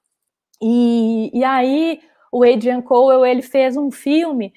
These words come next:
chamado Na Trilha do Zuru Eu Au Au, em mil novecentos e noventa, logo após, né, essa série, que foi uma série que,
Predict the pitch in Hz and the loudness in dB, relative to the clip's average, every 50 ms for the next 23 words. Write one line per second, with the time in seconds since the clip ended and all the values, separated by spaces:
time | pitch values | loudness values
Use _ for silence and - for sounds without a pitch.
0 | _ _ _ _ - - 269 254 247 240 233 240 247 240 233 247 240 233 247 247 | _ _ _ _ -14 -10 -8 -6 -6 -6 -4 -4 -4 -4 -4 -4 -6 -6 -6 -8
1 | - - 302 330 339 349 285 269 277 254 262 254 233 240 240 233 226 220 220 220 | -6 -4 -2 -2 -2 -2 -2 -4 -6 -4 -4 -2 0 0 2 2 2 2 2 2
2 | 220 202 190 190 190 196 208 226 269 285 277 254 226 220 226 240 240 240 226 226 | 2 2 2 2 2 2 4 4 4 4 4 2 2 0 -2 -4 -4 -4 -4 -6
3 | 226 - 240 220 208 214 226 220 202 196 196 - 233 247 320 339 311 269 - - | -6 -8 -10 -10 -8 -8 -8 -6 -6 -6 -6 -6 -6 -6 -6 -6 -8 -10 -10 -12
4 | 185 185 202 220 226 220 240 269 277 262 233 - _ - 214 233 294 302 294 - | -12 -12 -10 -6 -2 -2 0 0 -2 -4 -6 -6 _ 2 2 4 4 2 0 -6
5 | - - - 226 233 240 269 294 277 - 214 220 214 - - 214 214 - - - | -20 -12 -8 -4 -2 -2 -2 -2 -4 -4 -4 -4 -4 -4 -6 -6 -6 -6 -4 -2
6 | 226 226 233 226 233 214 _ _ _ _ _ _ _ - - 220 - - 240 226 | 0 2 2 0 -2 -6 _ _ _ _ _ _ _ -12 -12 -10 -6 -2 0 2
7 | 226 233 233 196 233 240 233 233 - - 214 214 214 214 220 214 214 _ _ _ | 2 2 0 -2 -4 -4 -6 -6 -4 -2 0 0 0 0 -2 -6 -8 _ _ _
8 | _ _ _ _ _ - - 226 226 220 220 214 202 190 | _ _ _ _ _ -8 -6 -4 -4 -2 -4 -6 -8 -12